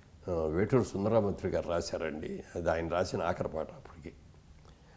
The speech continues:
ఆ, బాలసుబ్రహ్మణ్యం గారు పాడారు, దాన్ని పిక్చరైజ్ చేయాలనుకుంటున్నామండి,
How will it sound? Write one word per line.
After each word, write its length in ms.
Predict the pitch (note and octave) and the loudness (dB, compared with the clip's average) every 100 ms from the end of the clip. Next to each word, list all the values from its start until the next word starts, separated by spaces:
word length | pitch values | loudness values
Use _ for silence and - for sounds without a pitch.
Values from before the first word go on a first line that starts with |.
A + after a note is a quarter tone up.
| - - - | -20 -20 -6
ఆ, 180 | - D#2 - - - - - - - - | -4 -2 -4 -6 -6 -6 -8 -12 -16 -6
బాలసుబ్రహ్మణ్యం 680 | F#2 F#2+ A2 G2+ G2 F#2 E2 | 6 6 6 4 4 4 2
గారు 120 | E2+ | 2
పాడారు, 540 | - F2+ E2+ D#2+ F#2+ - - - - - - G#2 | 0 -2 0 0 -2 -6 -12 -20 -20 -20 -6 0
దాన్ని 160 | F#2+ | 0
పిక్చరైజ్ 520 | - G2+ - B2+ F#2 | 0 -4 2 4 4
చేయాలనుకుంటున్నామండి, 1120 | F#2+ F2+ E2+ E2+ - - E2 E2+ D#2 D2+ F2+ | 4 4 4 2 0 -8 -6 -4 -2 -4 -6